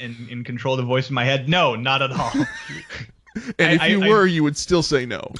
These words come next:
Speaker 2: <laughs>
Speaker 1: I would not admit in a podcast that I have just freezers full of dead people and on, on my property. Um, no, I, th-, th-, it, it's weird because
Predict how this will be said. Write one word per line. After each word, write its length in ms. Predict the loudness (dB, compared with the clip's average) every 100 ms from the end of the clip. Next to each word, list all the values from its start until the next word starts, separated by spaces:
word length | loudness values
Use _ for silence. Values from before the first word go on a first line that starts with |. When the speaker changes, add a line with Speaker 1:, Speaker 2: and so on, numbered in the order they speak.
| -4
Speaker 2:
<laughs> 1160 | -4 -2 -6 -2 -4 -4 -8 -10 -12 -12 -6
Speaker 1:
I 100 | -2
would 200 | 0 0
not 400 | -2 0 0 -2
admit 440 | -4 -6 -4 -4 -4
in 120 | -6
a 40 |
podcast 760 | -4 -2 -2 -2 -4 -4 -6 -8
that 200 | -8 -2
I 120 | -2
have 300 | 0 -2 -4
just 280 | -6 -6 -8 _
freezers 800 | _ -6 0 0 0 -2 -4 -6
full 300 | -12 -10 -6
of 140 | -4
dead 260 | 0 -2 -2
people 460 | -4 -4 -4 -6 -6
and 120 | -6 -6 -6
on, 160 | -8 -6
on 160 | -4
my 160 | 0 -2
property. 600 | 0 -2 -2 -4 -4 -6 -10 -12 -10 -10 -2
Um, 500 | 2 2 2 -2 -12 _ _ _ -20 -20 -10
no, 160 | 0 2
I, 240 | 2 0 0
th-, 180 | -2 -4
th-, 100 | -8
it, 160 | -10 -10 -10
it's 240 | -10 -8
weird 240 | -6 -6
because 680 | -6 -2 2 4 4 2 -2